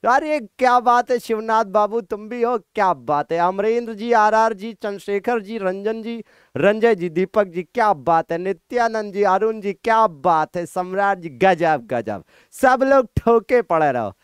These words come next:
अरे गजब, हम हीरो लग रहे हैं, कौन सा वाला? अब हम पूछ लेंगे कौन सा हीरो लग रहे हैं तो कहोगे, "सर, वो दक्षिण भारत वाला, जो दक्षिण वाला वो जो धनुष है, वही तरह लग रहे हैं।"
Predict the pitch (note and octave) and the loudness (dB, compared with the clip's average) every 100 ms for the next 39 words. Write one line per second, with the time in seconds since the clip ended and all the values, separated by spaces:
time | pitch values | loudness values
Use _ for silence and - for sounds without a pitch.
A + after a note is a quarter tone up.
0 | _ _ A3 C4+ B3 F3+ F#3 F#3 D#3+ D3 | _ _ 2 4 2 4 4 4 4 4
1 | A3 F#3 A#3 D#4 F#4+ D4+ D4 C#4+ _ - | 2 2 2 2 2 -2 -8 -10 _ 0
2 | A#3+ C#4+ C4+ A#3 G#3 E3 _ - A#3 C#4 | 2 2 2 2 2 -2 _ -2 0 2
3 | C#4 A#3 C#4+ C#4+ C#4 C#4 C4+ C4+ C#4 C#4 | 0 -2 -6 -2 -2 -2 -2 -2 -2 -2
4 | C4 C4 C4+ C4+ C4 C4 C4 B3+ C4 B3+ | -2 0 0 0 0 -2 -2 0 2 0
5 | B3+ B3+ C4 A#3+ - B3 A3+ A3+ A#3+ A#3 | -2 -2 -2 -2 -2 0 2 2 0 0
6 | A#3 A3 A3+ - _ D3+ G3 - B3+ B3 | 0 -2 -4 -8 _ 0 0 0 0 2
7 | A#3+ A#3+ A#3+ A3 B3 G#3 F#3 A3 B3+ A3+ | 4 2 0 -2 -4 -2 -2 -2 -4 -4
8 | A3 A3 - G3+ F#3+ G3+ A3 G#3+ | -4 -6 -4 -2 0 -2 -4 -8